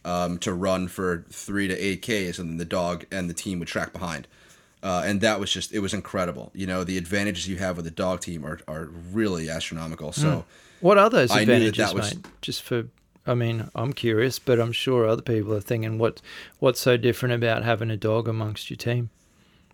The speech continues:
Speaker 1: It's, it makes tracking at night possible.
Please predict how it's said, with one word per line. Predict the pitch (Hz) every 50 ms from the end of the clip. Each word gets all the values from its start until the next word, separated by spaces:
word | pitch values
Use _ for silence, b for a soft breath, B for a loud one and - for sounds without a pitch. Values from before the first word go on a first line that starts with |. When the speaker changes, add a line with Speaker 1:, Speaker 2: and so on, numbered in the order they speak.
| _ _
Speaker 1:
It's, | - 135 135 - - -
it | 127 117 110
makes | 113 123 127 131 - - -
tracking | - - 127 110 110 - 123 107
at | 95
night | 90 104 101 110 123 - - _ -
possible. | - 120 104 107 110 - 110 117 117 120 147